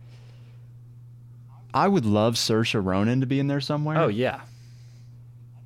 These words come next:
Speaker 1: I don't know exactly <laughs> how she would fit because she's a full-blown drama actress,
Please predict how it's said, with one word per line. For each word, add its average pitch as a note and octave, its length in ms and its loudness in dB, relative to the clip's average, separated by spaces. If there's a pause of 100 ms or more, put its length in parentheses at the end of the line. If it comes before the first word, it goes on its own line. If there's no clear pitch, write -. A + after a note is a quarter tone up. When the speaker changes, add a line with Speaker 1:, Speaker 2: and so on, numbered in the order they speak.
(140)
Speaker 1:
I C3 80 -2
don't F3+ 260 -2
know B2+ 340 2
exactly A#2+ 560 -2
<laughs> - 20 2
how D#3+ 200 0
she - 380 0
would A#2+ 240 0
fit B2 420 -2
because A#2+ 320 -2
she's A#2 220 -2
a A2 60 -4
full-blown A#2 520 0
drama G2 320 0
actress, A2+ 580 -4